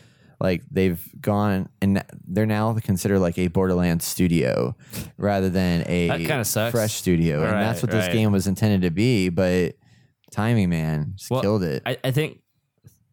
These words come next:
Speaker 2: what, what kinda killed it, I, I feel like what killed it was the graphics for, for, for this game, Battleborn.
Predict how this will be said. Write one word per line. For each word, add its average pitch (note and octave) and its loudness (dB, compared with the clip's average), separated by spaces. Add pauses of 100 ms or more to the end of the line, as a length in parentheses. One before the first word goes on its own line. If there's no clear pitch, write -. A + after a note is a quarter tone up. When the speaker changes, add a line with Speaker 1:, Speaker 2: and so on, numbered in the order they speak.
(480)
Speaker 2:
what, A#2+ -2
what B2+ -2
kinda C3+ 0
killed C3+ 0
it, - -6
I, A2+ -2 (200)
I A#2+ -2
feel D#3 0
like C3 0 (840)
what A2+ 0
killed B2 0
it A2+ 0
was G2+ 0
the G2 0
graphics F#2 -2
for, F2 -10 (120)
for, E2+ -8 (1400)
for G2 -8
this D#2+ -10
game, B1+ -14
Battleborn. C#2 -6